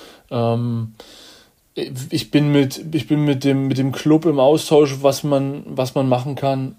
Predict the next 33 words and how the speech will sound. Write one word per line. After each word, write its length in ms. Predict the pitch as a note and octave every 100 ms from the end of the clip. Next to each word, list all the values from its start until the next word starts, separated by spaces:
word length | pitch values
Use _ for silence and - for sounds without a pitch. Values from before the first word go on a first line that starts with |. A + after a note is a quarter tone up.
| -
Ähm, 440 | B2 A#2+ A#2+ C3 -
ich, 200 | A#2+ - _ _ _ -
das 140 | C3+
Problem 320 | - C3 D3+ E3+
ist, 140 | C#3
man, 200 | D3+ D3
es 120 | D3+ -
gibt 180 | C3+
überhaupt 280 | C#3 C3+ C#3+
keine, 460 | - D3 C#3+ C3+ B2+ - - _
überhaupt 320 | - C#3 C3+ -
kein, 320 | D3+ C#3 C#3+
äh, 800 | C3+ C3 B2+ B2+ B2+ - - D3
keine 180 | C#3+ C#3
Idee, 380 | A#2+ B2+ D#3+ D#3
wie 60 |
das 140 | C#3+ B2+
weitergehen 400 | D#3+ F3+ C3 A#2+
könnte. 540 | B2 A2+ A2 A2+ A#2 -
Spielt 400 | C3 - C#3+ C3
Moskau 580 | C#3 C3+ C3 C#3+ B2+ B2+ - - -
dieses 260 | D#3 D#3
Jahr 140 | E3 D#3+
noch 140 | C#3
Euroleague, 420 | D3+ D3+ D#3 D3+
nächstes 300 | C3+ C#3+ E3
Jahr 140 | C#3+ C#3
noch 120 | C#3
Euroleague? 500 | C3+ C#3 C3+ C3 - -
Ich 160 | C3
weiß 180 | B2+ D#3
es 120 | -
nicht. 260 | A2+ A2